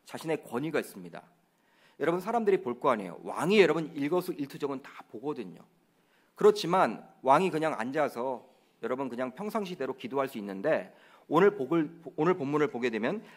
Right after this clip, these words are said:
낯을 벽으로 향했다라는 것은 얼굴을 벽으로 향했다라는 거예요. 좀 이상하죠, 여러분? 이런 기도를 했다라는 것은 바로 무엇이냐면 오로지 주님에게만 집중하겠다라는 뜻이에요.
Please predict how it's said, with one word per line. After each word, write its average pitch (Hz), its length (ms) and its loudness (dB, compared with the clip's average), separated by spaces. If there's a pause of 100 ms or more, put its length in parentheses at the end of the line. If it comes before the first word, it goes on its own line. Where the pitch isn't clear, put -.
낯을 180 580 2
벽으로 120 280 -4
향했다라는 135 520 -4
것은 110 380 -6 (260)
얼굴을 190 640 6
벽으로 131 280 -2
향했다라는 151 600 -6
거예요. 90 160 -16 (100)
좀 160 140 -12
이상하죠, 135 360 -6
여러분? 101 400 -8 (400)
이런 190 340 4
기도를 151 280 0
했다라는 180 320 -2
것은 139 180 -6
바로 117 180 -2
무엇이냐면 107 800 -4 (340)
오로지 220 680 0 (160)
주님에게만 156 840 -2 (220)
집중하겠다라는 135 840 -6
뜻이에요. - 300 -18